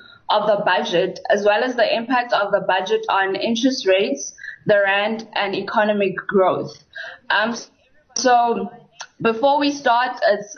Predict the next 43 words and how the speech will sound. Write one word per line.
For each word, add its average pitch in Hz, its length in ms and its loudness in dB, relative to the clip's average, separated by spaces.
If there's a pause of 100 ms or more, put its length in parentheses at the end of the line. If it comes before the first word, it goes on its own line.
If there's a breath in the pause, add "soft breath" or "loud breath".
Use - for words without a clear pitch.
um, 196 220 0
eight 233 120 0
o'clock 233 380 0
in 190 80 -2
the 185 80 0
morning. 226 500 2
I 196 120 0
hope 208 280 2
everyone 208 420 2
has 185 300 -2 (360 loud breath)
grabbed 220 280 0
their 208 200 0
coffee, 233 500 0
they're 196 200 0
ready, 214 280 0
and 190 340 0 (360 soft breath)
if 233 160 0
you 247 60 2
have 208 140 0
not 220 220 0
grabbed 208 300 0
your 202 180 -2
coffee, 214 500 -2
please 226 260 -4
stay 196 280 0
put. 226 280 0
Do 196 100 -4
not 214 240 0
go 202 160 4
and 202 120 -2
grab 190 240 0
your 180 140 0
coffee. 214 680 -2 (300 loud breath)
Ask 220 340 0
whoever's 214 380 0
around 196 380 2
you 208 200 -4
to 190 260 0
fix 214 260 -2
you 190 140 4
a - 20 -4
cup 190 320 -2
of, 180 320 0